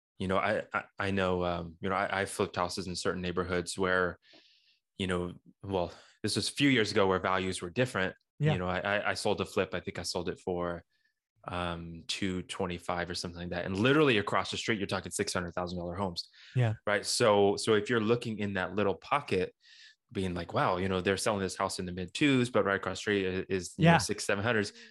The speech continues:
Speaker 1: you could think you're getting a good deal when in reality you're buying
Speaker 2: Yeah,
Speaker 1: at the
Speaker 2: peak.
Speaker 1: top of that neighborhood. Yeah.
Speaker 2: Peak,
Speaker 1: So
Speaker 2: peak,
Speaker 1: it is
Speaker 2: peak.
Speaker 1: very, very important that you know,
Speaker 2: Yeah.
Speaker 1: uh, the, the ins and outs of a city.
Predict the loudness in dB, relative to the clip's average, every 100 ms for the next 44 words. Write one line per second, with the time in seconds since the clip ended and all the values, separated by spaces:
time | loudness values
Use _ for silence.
0 | 0 2 2 0 0 2 2 0 0 0
1 | 2 2 2 -2 -2 0 0 0 -4 -4
2 | -4 -4 -4 -6 -10 -12 _ _ 0 2
3 | 4 4 4 0 0 0 0 0 0 0
4 | 0 0 -2 -14 -20 -20 -10 -2 2 4
5 | 4 2 2 0 0 0 -2 -2 -4 -4
6 | -4 -6 -8 -6 -4 0 0 0 -2 _
7 | _ -4 -2 -2 -4 0 0 2 2 2
8 | 2 0 -2 -4 -8 -6 -6 -6